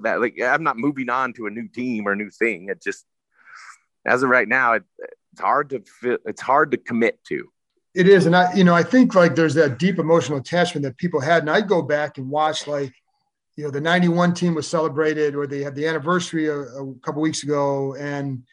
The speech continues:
Speaker 2: you'd watch some of the videos from back then. You watch some of the videos from the eighties, and it's, like, just what it was like then. And just,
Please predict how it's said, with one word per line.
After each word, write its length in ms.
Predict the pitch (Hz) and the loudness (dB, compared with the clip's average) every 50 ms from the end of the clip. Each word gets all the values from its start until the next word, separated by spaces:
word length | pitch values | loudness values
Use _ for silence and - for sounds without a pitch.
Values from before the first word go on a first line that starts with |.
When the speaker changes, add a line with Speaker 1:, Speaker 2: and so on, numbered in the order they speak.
| _ _ _ _ - | _ _ _ _ -6
Speaker 2:
you'd 100 | 143 139 | -2 2
watch 300 | 143 156 170 175 170 - | 4 6 6 6 6 4
some 120 | - 160 | 2 2
of 60 | 156 | 2
the 80 | 147 143 | 2 4
videos 400 | 127 160 175 170 175 165 165 - | 4 4 4 4 4 2 0 -2
from 100 | - 156 | -2 0
back 300 | 147 151 147 143 - - | 2 2 2 2 0 0
then. 320 | 175 180 180 175 165 151 | 2 4 4 4 2 2
You 100 | 147 143 | 0 -2
watch 420 | 143 143 156 160 160 156 - - - | -2 0 2 2 0 0 -4 -6 -6
some 120 | - 160 | -6 -4
of 80 | 151 139 | -4 -4
the 80 | 143 | -6
videos 320 | 131 135 165 165 160 156 160 | -4 -2 -2 -2 -2 -2 -4
from 100 | 139 135 | -6 -8
the 160 | 139 123 156 | -8 -6 -2
eighties, 440 | 180 196 208 190 175 160 151 139 139 | -2 0 0 2 2 2 0 0 -2
and 80 | 151 | -4
it's, 120 | 143 139 - | -6 -4 -2
like, 280 | 147 147 143 123 - _ _ _ _ _ _ | -2 -2 -2 -4 -8 _ _ _ _ _ _
just 220 | - 175 175 175 | -4 -4 -2 0
what 100 | 190 196 | 0 0
it 40 | 175 | 2
was 160 | 160 151 127 | 0 0 0
like 280 | 147 147 143 127 113 110 | 0 0 -2 -2 -4 -4
then. 520 | 110 151 175 185 175 160 147 143 143 143 - | 0 2 4 4 4 2 2 0 -4 -6 -6
And 140 | 147 147 147 | -8 -6 -4
just, 300 | 143 175 170 175 - - | -2 -2 -2 -2 -6 -12